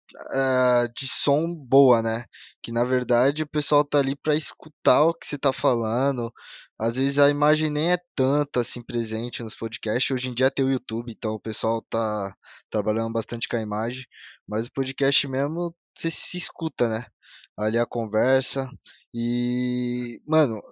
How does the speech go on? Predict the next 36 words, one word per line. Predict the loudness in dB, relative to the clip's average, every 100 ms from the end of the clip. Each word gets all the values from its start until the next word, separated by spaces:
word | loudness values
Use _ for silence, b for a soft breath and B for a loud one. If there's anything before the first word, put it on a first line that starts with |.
| -20 -6 -2
é, | 0 0 -4 -2
é | -2
bom | 2 4 4
e | 6
é | 6
ruim, | 6 4
né? | 4 2 -2 -10 B B B -20 _
E | -18 -18 -10
tem | -4
as | -2 -4
referências | -2 0 0 -2 -2 -2
aí, | -2 -8
tipo, | -12 -8
o | -8 -8 -10 -8
primeiro, | -6 0 0 2
assim, | 0 -4 -6 -8 -10 -10 -16 _
disparado, | -12 0 2 4 2 2 -2 -4 -8 -16 B B B B B _ -12
e | -12
que | -2
eu | 0 0 _
curto | -2 -2 -2 -4
mais | 0 0 0 2
é | 2
o, | 2 0 -2
o | -4
Flow | -2 2 4
aí, | 4 4 0
que | -2 0
é, | 2 2 2 2 0 -4 -10 _ _
pô, | -2 -2 -2 -4
o |
assunto | -4 -4 -8 -10
dos | -8 -4
caras | 0 0
é | 0
um, | -2 -8 -10